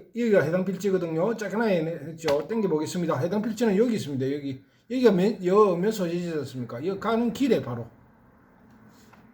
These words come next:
가는 길에 바로 있습니다. 여기가 해당 필지거든요. 여기 요 국도변, 국도 표청로 따라가다가 보면 바로 옆에 있는 필지. <clears throat>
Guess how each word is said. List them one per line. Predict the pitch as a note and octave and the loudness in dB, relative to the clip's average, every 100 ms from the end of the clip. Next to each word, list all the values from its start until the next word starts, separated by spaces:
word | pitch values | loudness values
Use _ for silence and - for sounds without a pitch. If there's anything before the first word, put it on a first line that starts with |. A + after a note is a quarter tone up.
| _ - | _ -10
가는 | C#3+ | -8
길에 | D#3 G#3 C3 | -2 -2 0
바로 | A#2 A#2 | -2 -4
있습니다. | - A#2+ A2+ | -8 -10 -6
여기가 | F3+ A#3 F#3+ F#3+ G3+ B2 | 0 2 6 6 4 0
해당 | D3+ E3 F3 E3+ C#3+ B2 | -4 -4 -6 -8 -12 -14
필지거든요. | B2 F#3 F#3+ E3 C#3+ C#3 D#3 A#3 - _ _ _ _ | -14 -10 -6 -4 -2 0 0 0 -4 _ _ _ _
여기 | F#3+ G3 F3 F#3 | -4 -2 -2 0
요 | G3+ F#3+ | 0 0
국도변, | - - - F#3+ D3 A#2+ - - | -6 -10 0 0 2 0 -2 -16
국도 | G3+ F#3 G#3+ G3+ F#3 E3+ - - | -6 2 4 4 0 -6 -16 -14
표청로 | A#3 A#3+ A3 F3+ - | -6 0 2 2 -2
따라가다가 | G3+ F#3+ F3+ F3 | -2 0 2 2
보면 | F3 F3+ D#3+ | 2 -2 -2
바로 | C3+ D3+ | -2 0
옆에 | F3+ G3 | 0 -2
있는 | C3+ B2+ | -4 -4
필지. | B2 B2+ G#2+ B2+ B2 _ _ _ _ _ - - - _ _ | -6 -10 -10 -12 -12 _ _ _ _ _ -14 -12 -12 _ _
<clears throat> | _ | _